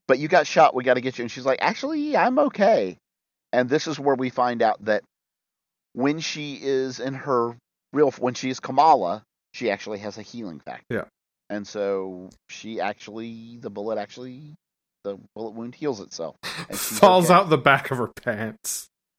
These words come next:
Speaker 1: Yeah.
Speaker 2: <laughs> It's a weird,
Speaker 1: Which is
Speaker 2: funny
Speaker 1: hilarious.
Speaker 2: moment.
Speaker 1: Yeah.
Speaker 2: Like, the embarrassing things that happen when you're a teenager that are really not that embarrassing.
Speaker 1: Right.
Speaker 2: Yeah.
Speaker 1: Um, but Bruno has already called the cops in an ambulance at this point.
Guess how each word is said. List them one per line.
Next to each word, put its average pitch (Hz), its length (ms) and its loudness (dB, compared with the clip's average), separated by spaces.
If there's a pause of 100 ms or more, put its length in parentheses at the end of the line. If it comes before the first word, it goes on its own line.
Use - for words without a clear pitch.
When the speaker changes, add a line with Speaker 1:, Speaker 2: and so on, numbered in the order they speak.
(240)
Speaker 1:
Yeah. 185 320 -4
Speaker 2:
<laughs> - 60 -20 (180)
It's - 260 -4
a 269 100 8
weird, 185 480 8
Speaker 1:
Which 117 100 -2
is - 40 -12
Speaker 2:
funny 160 320 6
Speaker 1:
hilarious. 135 120 4
Speaker 2:
moment. 135 640 2 (840)
Speaker 1:
Yeah. 69 180 -10 (240)
Speaker 2:
Like, 185 180 4
the 202 180 8
embarrassing 175 680 6
things 156 320 2
that 135 120 -2
happen 143 460 4
when 135 80 2
you're 131 140 2
a 127 80 2
teenager 135 560 0
that 135 100 2
are 120 120 4
really 123 260 2
not 117 240 0
that 117 160 2
embarrassing. 117 720 -4 (720)
Speaker 1:
Right. 82 200 -4 (260)
Speaker 2:
Yeah. 95 260 -10 (760)
Speaker 1:
Um, 95 520 -6 (720)
but 131 240 6
Bruno 156 420 4
has 175 280 -2
already 131 360 6
called 131 320 -2
the 117 100 -10
cops 110 360 -8
in 113 100 -8
an 104 120 -10
ambulance 123 520 -10
at 143 100 -12
this 160 140 -10
point. 185 300 -10